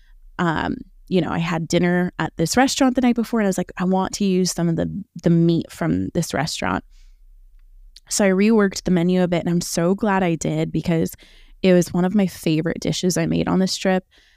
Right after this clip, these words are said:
and it turned out so good. My owner loved it. Um, and it was just fun. Like, it was really a fun challenge for me to be like, "Okay, these are my ingredients. What can I do?" Um,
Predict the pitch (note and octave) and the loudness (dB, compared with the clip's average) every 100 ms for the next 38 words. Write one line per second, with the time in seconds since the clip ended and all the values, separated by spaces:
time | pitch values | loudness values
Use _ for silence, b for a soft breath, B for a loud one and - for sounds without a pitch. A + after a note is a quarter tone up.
0 | b - F3+ E3+ E3+ E3 E3 E3+ - G3+ | b -6 -2 0 0 -2 -2 -4 -2 0
1 | G3 - G3 F#3+ F3+ F3 F3 - F#3+ G#3 | 0 -2 0 0 2 0 -2 -2 0 2
2 | G3 F3+ E3+ D#3+ E3 E3+ E3+ E3 - F3+ | 2 2 2 0 0 0 0 -2 -4 -2
3 | E3 F3 b - - - E3+ E3+ E3 D#3+ | -2 -6 b -20 -20 -10 -4 -2 -2 -2
4 | F#3 F#3+ G#3+ - - - - - b b | -4 -4 -4 -6 -4 -6 -8 -16 b b
5 | - F#3+ F#3+ F3 F#3+ G#3 G#3+ - E3+ E3+ | 0 4 4 4 4 4 2 0 -2 -2
6 | F3 D3+ D#3+ D#3+ E3 - E3 D#3+ - E3 | -2 -2 0 0 -2 -4 -2 -2 -2 -2
7 | E3 - F3 F3 - F3+ F#3 G#3+ A3 A3 | -2 -2 -2 -2 -2 -2 0 2 4 4
8 | G3+ F3+ E3+ F3 F#3 F#3+ - F#3 E3+ E3 | 4 2 2 2 2 0 -2 -2 0 0
9 | - - D#3+ D#3 - - - G3 - b | -2 -4 -2 -2 -2 -4 -4 -6 -10 b
10 | b b b - F#3+ F3 E3 E3+ F3 | b b b 2 4 4 2 -2 -6